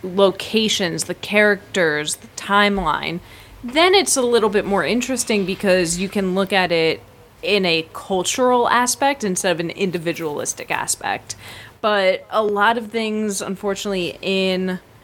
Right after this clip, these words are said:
Shadowfall are starting to get a little bit tiring.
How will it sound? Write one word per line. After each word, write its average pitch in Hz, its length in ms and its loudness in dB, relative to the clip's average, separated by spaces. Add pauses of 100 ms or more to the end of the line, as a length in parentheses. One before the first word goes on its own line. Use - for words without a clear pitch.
(260)
Shadowfall 214 1040 2
are 185 220 4
starting 185 640 -2
to - 100 -10
get 160 440 0 (880)
a 185 60 6
little 170 300 4
bit 165 200 -4
tiring. 131 680 -4